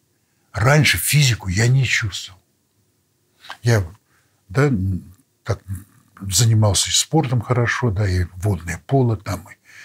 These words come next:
баскетбол, и волейбол, там было, все было. Поэтому так долго держался физически. Сегодня слабак.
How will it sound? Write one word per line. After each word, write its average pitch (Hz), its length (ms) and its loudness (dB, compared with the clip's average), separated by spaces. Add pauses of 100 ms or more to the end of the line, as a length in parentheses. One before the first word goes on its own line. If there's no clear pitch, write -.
(200)
баскетбол, 101 720 0
и 80 80 -2
волейбол, 87 480 -6
там 87 200 -14
было, - 180 -16
все - 200 -4
было. - 200 -12 (1700)
Поэтому 113 320 2
так 113 140 0 (160)
долго 104 400 4
держался 101 500 2
физически. - 840 -2 (520)
Сегодня 92 640 -4
слабак. - 760 -10